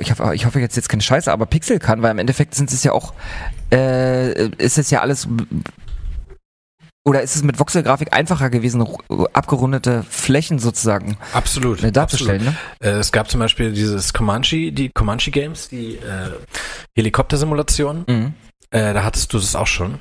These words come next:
Speaker 2: Also es gab diverse Spiele, wo Voxelgrafik schon genutzt wurde.
Speaker 1: Ja.
Speaker 2: Das schon.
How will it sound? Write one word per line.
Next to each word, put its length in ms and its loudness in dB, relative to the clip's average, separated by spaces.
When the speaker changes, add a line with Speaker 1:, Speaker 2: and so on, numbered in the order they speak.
Speaker 2:
Also 140 2
es 100 -2
gab 200 -2
diverse 360 0
Spiele, 340 0
wo 260 0
Voxelgrafik 560 0
schon 500 -2
genutzt 420 2
wurde. 360 -2
Speaker 1:
Ja. 160 2
Speaker 2:
Das 140 2
schon. 320 -2